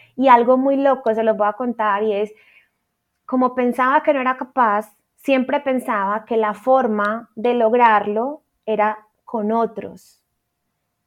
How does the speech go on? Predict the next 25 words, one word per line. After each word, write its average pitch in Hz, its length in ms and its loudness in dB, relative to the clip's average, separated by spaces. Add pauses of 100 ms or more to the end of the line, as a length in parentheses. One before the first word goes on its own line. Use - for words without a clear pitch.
Entonces 208 440 -4
yo 220 120 2
me 214 120 2
fui 294 180 2
muy 240 140 4
<laughs> - 20 2
recostada 214 680 2
en 214 120 2
Nico 247 260 2
al 269 120 4
principio, 220 880 -2 (480)
pero 262 180 2
el 285 160 2
camino 320 640 4
se 294 100 4
encarga, 254 640 2
yo 269 180 0
no 294 120 -2
sé 254 180 -4
cómo, 214 280 -2
eso 208 140 -6
yo 262 160 -2
se 269 100 -4
lo 262 100 -4
dejo 226 560 -2